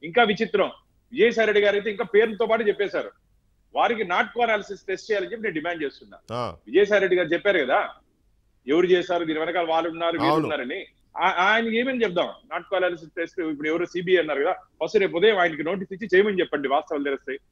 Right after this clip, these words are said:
Speaker 1: అలాగే చింతామోహన్ అని తిరుపతిలో
Speaker 2: సి-,
Speaker 1: మా
Speaker 2: సిఐడి ఫస్ట్ notice, ఆ, విజయసాయి రెడ్డి గారికి ఇవ్వాలి.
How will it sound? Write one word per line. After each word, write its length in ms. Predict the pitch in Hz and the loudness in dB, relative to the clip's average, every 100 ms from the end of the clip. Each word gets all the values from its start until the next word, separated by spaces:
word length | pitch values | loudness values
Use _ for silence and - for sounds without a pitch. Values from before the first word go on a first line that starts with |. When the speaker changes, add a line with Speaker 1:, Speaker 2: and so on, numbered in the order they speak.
| _ _ _ _ | _ _ _ _
Speaker 1:
అలాగే 260 | 143 196 214 202 | 2 4 4 0
చింతామోహన్ 460 | 202 233 214 190 | 2 2 2 0
అని 120 | 196 214 | -2 -2
తిరుపతిలో 520 | 202 196 185 190 175 | 0 2 2 2 4
Speaker 2:
సి-, 100 | 202 | 6
Speaker 1:
మా 60 | |
Speaker 2:
సిఐడి 240 | 254 254 247 | 8 6 4
ఫస్ట్ 340 | 208 196 240 | -2 -2 -2
notice, 420 | 226 220 233 208 | 0 0 0 -2
ఆ, 540 | 269 226 208 202 196 180 | 2 6 6 8 6 4
విజయసాయి 640 | 170 175 202 233 208 214 | -2 -6 2 2 4 0
రెడ్డి 180 | 202 190 | 0 2
గారికి 240 | 185 160 | 0 0
ఇవ్వాలి. 260 | 156 117 | -2 -2